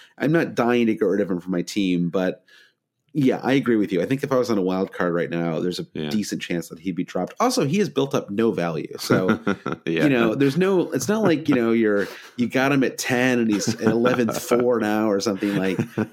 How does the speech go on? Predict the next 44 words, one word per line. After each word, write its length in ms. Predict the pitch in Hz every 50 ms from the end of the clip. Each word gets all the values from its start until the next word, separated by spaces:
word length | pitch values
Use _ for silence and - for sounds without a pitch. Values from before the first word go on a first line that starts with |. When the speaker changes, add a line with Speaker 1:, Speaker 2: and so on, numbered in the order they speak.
| - 135
Speaker 1:
know, 40 | 135
you 100 | 147 170
can 60 | 190
just 200 | 180 160 117 -
buy 160 | - 120 131
him 120 | 139 139 117
back 300 | 113 110 120 127 123 -
at 80 | 113
exactly 420 | - 107 101 95 113 113 113 - 123
the 120 | 110 -
price 260 | - 117 104 101 -
you 80 | 110 -
paid 240 | - - 107 120 117
for. 260 | - 117 107 92 92
Or 200 | 90 90 90 - -
Speaker 2:
<laughs> 40 | -
He's 240 | - 120 123 117 139
like 140 | 143 143 131
Speaker 1:
cheaper, 140 | 139 123
Speaker 2:
a, 20 | -
Speaker 1:
possibly. 380 | - - 101 117 127 - 127
Speaker 2:
he's 120 | 127 123 120
like 180 | 135 135 135
a 80 | 131 120
boat 520 | 98 95 90 107 107 127 143 113 - -
at 160 | - 87 82 -
this 240 | 98 95 92 -
point. 360 | - - 95 78 69 71 71 -
Like, 240 | 82 82 82 78 -
uh, 220 | 87 85 85 82 82
you 260 | 87 90 90 90 87
know, 60 | 87
it's, 120 | 82 95
Speaker 1:
Yeah. 140 | 101 104 107
Speaker 2:
it's 120 | 101 - -
changing 460 | - - 143 131 131 120 107 110 95 87
hands, 420 | 87 92 92 95 95 95 90 -
but 280 | - 90 80 80 - _
there's 360 | - 85 85 85 85 82 - -
no 160 | 98 95 90
value 460 | 80 78 78 76 80 80 76 73 69
up 200 | 71 71 69 -
or 80 | 71 71
down. 340 | 71 69 67 69 69 67